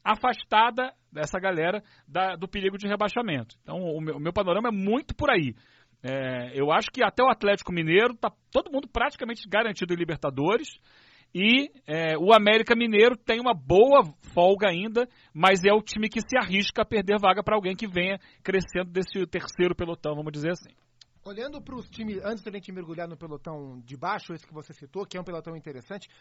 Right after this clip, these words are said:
Speaker 2: voltando a falar dos, dos três times, né, do quarto, quinto e sexto, que estão voltados também pras finais de Copas,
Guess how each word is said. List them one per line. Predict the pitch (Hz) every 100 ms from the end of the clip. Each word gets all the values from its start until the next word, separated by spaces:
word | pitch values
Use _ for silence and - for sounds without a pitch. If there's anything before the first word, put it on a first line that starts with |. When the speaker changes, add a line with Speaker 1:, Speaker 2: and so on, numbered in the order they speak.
| _
Speaker 2:
voltando | 170 170 214
a | 233
falar | 240 226 202
dos, | 180 _
dos | 160 175 -
três | 233 285 226
times, | - 240 185 139
né, | 185
do | 165
quarto, | - 220 220
quinto | 202 208 185
e | 170
sexto, | - 143 -
que | 143
estão | 156 - 196
voltados | 175 156 165 143 139
também | - 160 147
pras | 151 147 -
finais | 143 135 120
de | 123
Copas, | 175 190 - 117 _